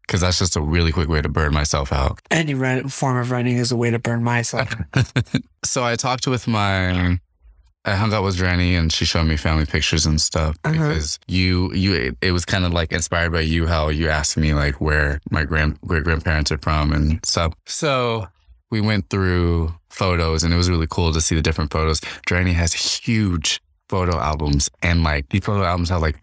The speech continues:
Speaker 1: fifty pages each and they're, like, pages, like, this big and they're just, photos are just lined on the page, which is pretty cool to see
Speaker 2: Uh-huh.
Speaker 1: because it's, like, clearly my love for photos came from my parents and then my great-grandparents for sure, 'cause they have a lot of photos.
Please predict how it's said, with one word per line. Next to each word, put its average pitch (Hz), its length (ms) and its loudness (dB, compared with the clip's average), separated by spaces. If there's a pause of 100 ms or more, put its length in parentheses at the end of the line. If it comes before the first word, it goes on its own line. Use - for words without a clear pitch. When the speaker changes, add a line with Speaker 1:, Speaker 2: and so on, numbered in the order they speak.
Speaker 1:
fifty 101 300 0
pages 87 400 0
each 87 240 0
and 87 120 0
they're, 90 100 0
like, 85 280 0
pages, 95 320 0
like, 80 220 0
this 90 220 0
big 85 340 0 (120)
and 85 160 2
they're 85 120 2
just, 80 280 -2
photos 87 340 0
are 82 100 2
just 78 160 2
lined 78 440 2
on 76 120 0
the 73 80 0
page, 76 280 -2
which 98 220 0
is 90 80 -2
pretty 117 300 -2
cool 110 180 -2
to 90 100 0
see 85 360 0
Speaker 2:
Uh-huh. - 440 -10
Speaker 1:
because 87 280 0
it's, 85 160 -4
like, 80 240 0 (840)
clearly 98 260 -2
my 92 140 0
love 90 240 0
for 87 120 -4
photos 82 440 0
came 80 320 0
from 78 500 0 (960)
my 85 140 2
parents 78 420 0
and 73 160 2
then 73 160 2
my 76 140 2
great-grandparents 76 760 -2
for - 100 -4
sure, 73 200 0
'cause 73 180 -2
they 76 100 0
have 76 180 0
a 73 60 -2
lot 73 180 0
of 71 80 0
photos. 76 420 -2